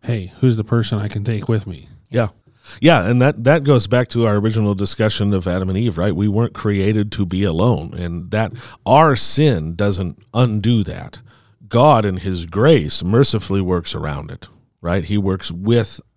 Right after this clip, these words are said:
Speaker 2: through, and for a sinful humanity to save a sinful humanity, 'cause he's got nothing else to work with, just sinners. And I think that's important, too, to recognize Abram, Moses, not stellar resumes.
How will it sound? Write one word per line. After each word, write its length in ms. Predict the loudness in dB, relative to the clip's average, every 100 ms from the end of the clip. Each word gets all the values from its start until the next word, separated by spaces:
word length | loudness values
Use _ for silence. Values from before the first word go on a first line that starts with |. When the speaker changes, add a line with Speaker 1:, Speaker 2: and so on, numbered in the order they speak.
| _
Speaker 2:
through, 440 | -8 0 0 0
and 220 | -2 -6
for 480 | -4 0 0 0 -8 _ _ -20 _
a 80 | -6
sinful 400 | -2 0 -2 -4
humanity 680 | -4 -2 0 -2 -4 -8 -10
to 160 | -6
save 260 | 0 2 2
a 40 |
sinful 360 | 0 -6 -8 -10
humanity, 440 | -10 -10 -12 -16 -20 _ _ -20 _
'cause 180 | -4 -2
he's 140 | 0
got 180 | 0 2
nothing 220 | 2 4
else 140 | 2 4
to 60 |
work 220 | 4 2
with, 260 | 0 -12 -16 _ _ _ _ _ _
just 240 | 2 2
sinners. 360 | 2 0 -2 -8
And 140 | 0
I 60 | 0
think 180 | 2 0
that's 220 | 0 0
important, 500 | -2 0 -2 -2 -10
too, 380 | -4 -2 -2 -8 _ -20 -20 -6
to 100 | 0
recognize 720 | 0 0 -2 -4 -4 -8 -10 -14 -20 _ _ _ _ _ -2
Abram, 640 | 2 4 2 2 -4 -16 _ _ _ _ _ _ _ _ _ _ _
Moses, 600 | 0 4 4 2 -2 -8 -14 _ _ _ _ _ _ _ _ _ _ _ _ _
not 240 | 0 0
stellar 400 | 0 2 6 6
resumes. 720 | 6 4 4 2 2 -2 -8